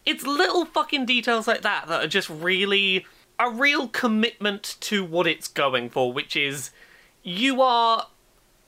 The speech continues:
focusing on playing through just someone's experience of this story. It's not the story itself, it's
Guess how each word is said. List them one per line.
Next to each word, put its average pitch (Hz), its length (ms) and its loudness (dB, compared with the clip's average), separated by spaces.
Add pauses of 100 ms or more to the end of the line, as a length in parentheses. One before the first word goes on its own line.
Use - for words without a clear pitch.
focusing 220 720 0
on 190 180 0
playing 170 520 -2
through 160 400 -2
just 160 320 -2
someone's 175 680 0
experience 147 800 -4
of 131 100 -12
this 131 160 -2
story. 117 420 0
It's - 160 -6
not 156 160 -4
the - 80 -6
story 185 340 2
itself, 233 440 0
it's - 340 -4